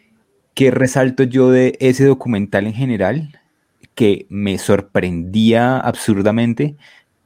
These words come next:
es que, eh, el, el problema y todo el meollo se genera a raíz de ir a la universidad y estudiar.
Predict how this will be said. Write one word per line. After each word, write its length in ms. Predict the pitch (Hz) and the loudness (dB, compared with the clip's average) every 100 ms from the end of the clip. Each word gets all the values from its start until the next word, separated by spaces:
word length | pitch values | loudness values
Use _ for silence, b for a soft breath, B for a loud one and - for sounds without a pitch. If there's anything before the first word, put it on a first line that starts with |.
| _ _ _ _ _ - | _ _ _ _ _ 0
es 300 | 98 95 - | 2 2 -2
que, 440 | - 107 110 - _ _ _ _ _ _ _ _ _ _ _ _ | 0 2 0 -2 _ _ _ _ _ _ _ _ _ _ _ _
eh, 600 | 98 101 95 95 87 - | -6 -4 -4 -4 -6 -8
el, 280 | - 104 104 117 | -2 0 0 0
el 220 | 107 - | 0 2
problema 580 | 117 104 107 120 131 135 | 2 4 4 4 4 0
y 180 | 127 | 0
todo 240 | - 131 135 | 2 6 6
el 120 | 139 | 6
meollo 500 | 139 127 110 104 110 | 4 4 4 2 0
se 140 | 151 | 2
genera 880 | 127 120 104 110 135 160 - _ _ _ | 2 2 2 2 0 -2 -12 _ _ _
a 100 | - | -6
raíz 500 | 104 98 107 160 - _ | 0 2 2 0 -4 _
de 420 | 101 117 135 - _ _ _ _ _ _ _ - | -2 2 2 -2 _ _ _ _ _ _ _ -2
ir 140 | 104 | 0
a 60 | 104 | 2
la 80 | |
universidad 580 | 107 104 98 - 95 98 - | 0 -2 -4 0 0 0 -2
y 120 | 104 | -6
estudiar. 540 | - - 90 90 - | -4 -6 -2 -4 -6